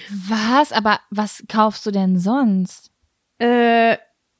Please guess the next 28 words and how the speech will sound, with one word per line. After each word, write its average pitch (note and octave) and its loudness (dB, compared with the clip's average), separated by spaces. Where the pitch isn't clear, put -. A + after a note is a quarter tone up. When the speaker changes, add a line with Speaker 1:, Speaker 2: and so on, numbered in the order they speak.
Speaker 2:
ich G#3+ -10
dachte G#3 -4
immer G#3 0
so F#3+ -4
mittelbraun F3+ -4
und F#3+ -6
braun. G3 -6
Ich G#3 -2
Speaker 1:
Ja, G#3+ 0
Speaker 2:
hab A3 2
ja A3+ 0
Speaker 1:
ich F#3 -6
wollte G#3 0
Speaker 2:
braune G#3 2
Speaker 1:
nämlich F#3 0
grad, G3 4
Speaker 2:
Haare. G3+ 0
Ich G#3+ 0
hab B3 2
ja A#3 2
Speaker 1:
ich G#3 2
Speaker 2:
eigentlich C4 2
Speaker 1:
wollte A#3 4
nämlich A#3+ 2
grad G3 0
Speaker 2:
dunkelbraune G#3+ -2
Speaker 1:
sagen, B3+ 2
Speaker 2:
Haare. G#3+ -10